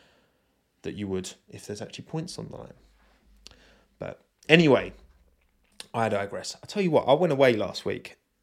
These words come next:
and my ear has been, like, blocked for, like, a week, and it's really annoying.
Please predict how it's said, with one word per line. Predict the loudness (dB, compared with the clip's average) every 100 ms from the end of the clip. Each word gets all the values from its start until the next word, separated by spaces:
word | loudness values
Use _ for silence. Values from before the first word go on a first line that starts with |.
| _ -8
and | -2
my | 0 0 0
ear | -2 -2 -6 -12 _ _ _ -12
has | -12
been, | -6 -6 -4
like, | -4 -8 -14 _ _ _ _ _ _ _ -6
blocked | -2 -2 -4 -18 -20 _ _
for, | -10
like, | -10 -10
a |
week, | -10 -10 -12 -20 _ _ _ _ _
and | -12
it's | -10
really | -8 -4 -4 -4
annoying. | -8 -10 -12